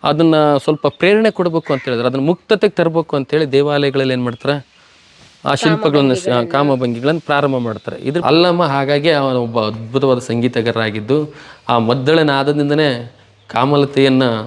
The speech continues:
Speaker 1: ತನ್ನ ಕಡೆ ಸೆಳ್ಕೊಳ್ಳೋದು, ಆ ಥರದ್ದೆಲ್ಲ ಆಗ್ತಕ್ಕಂಥದ್ದು ಈ ದೇವಾಲಯಗಳ ಪ್ರಾಂಗಣದಲ್ಲೇ. ಬಳಪದ ಕಲ್ಲುಗಳಲ್ಲಿ, ಏನ್ ಹೊಯ್ಸಳರಲ್ಲಿ ಬಳಪದ ಕಲ್ಲುಗಳನ್ನು ಬಳಸಿ ಅದ್ಭುತವಾಗಿ ಕೆತ್ತನೆ ಮಾಡ್ತಾರಲ್ಲ, ಆ ಬಳಪದ ಕಲ್ಲುಗಳನ್ನು ಬಳಸಿ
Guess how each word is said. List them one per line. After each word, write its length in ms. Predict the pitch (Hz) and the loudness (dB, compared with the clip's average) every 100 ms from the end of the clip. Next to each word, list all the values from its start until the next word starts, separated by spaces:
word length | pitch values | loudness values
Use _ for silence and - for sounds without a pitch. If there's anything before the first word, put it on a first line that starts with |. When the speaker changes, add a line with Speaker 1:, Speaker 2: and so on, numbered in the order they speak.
| 117 - | -8 -4
Speaker 1:
ತನ್ನ 140 | 123 | -2
ಕಡೆ 200 | 123 131 | 0 -2
ಸೆಳ್ಕೊಳ್ಳೋದು, 680 | - 113 - 123 110 107 104 | 0 -2 2 0 2 -2 -4
ಆ 60 | - | -6
ಥರದ್ದೆಲ್ಲ 380 | 117 117 117 127 | -2 0 0 0
ಆಗ್ತಕ್ಕಂಥದ್ದು 880 | 120 110 - 107 107 117 127 - - - - | 0 -2 -6 -8 -8 -8 -8 -10 -14 -10 0
ಈ 120 | 131 | 2
ದೇವಾಲಯಗಳ 600 | 131 135 131 127 123 123 | 4 4 4 2 0 -4
ಪ್ರಾಂಗಣದಲ್ಲೇ. 680 | 120 120 117 110 107 101 180 | -4 -4 -4 -4 -6 -10 -12
ಬಳಪದ 380 | - - 190 190 | -8 0 2 2
ಕಲ್ಲುಗಳಲ್ಲಿ, 840 | 190 160 160 170 151 131 113 104 - | 0 0 2 2 2 2 0 -8 -6
ಏನ್ 160 | 135 123 | -4 -2
ಹೊಯ್ಸಳರಲ್ಲಿ 640 | 139 139 147 147 143 139 | -2 -2 0 0 0 0
ಬಳಪದ 400 | 123 127 135 143 | 0 0 0 -2
ಕಲ್ಲುಗಳನ್ನು 480 | 139 135 135 135 131 | 0 0 0 0 0
ಬಳಸಿ 340 | 131 127 123 | -2 -2 -4
ಅದ್ಭುತವಾಗಿ 760 | 113 107 110 123 139 139 127 120 | -4 -6 -6 -2 2 2 0 -6
ಕೆತ್ತನೆ 340 | - 117 127 | -8 -4 -2
ಮಾಡ್ತಾರಲ್ಲ, 600 | 123 117 - 120 139 135 - - - - | -2 -4 -6 -4 -4 -6 -14 -20 -14 -2
ಆ 60 | 123 | -2
ಬಳಪದ 540 | 113 127 156 170 170 | 2 2 2 2 0
ಕಲ್ಲುಗಳನ್ನು 720 | 170 156 160 160 160 156 147 - - | 0 0 2 2 2 0 -6 -12 -2
ಬಳಸಿ 520 | 127 139 139 165 185 | 2 2 0 -4 -6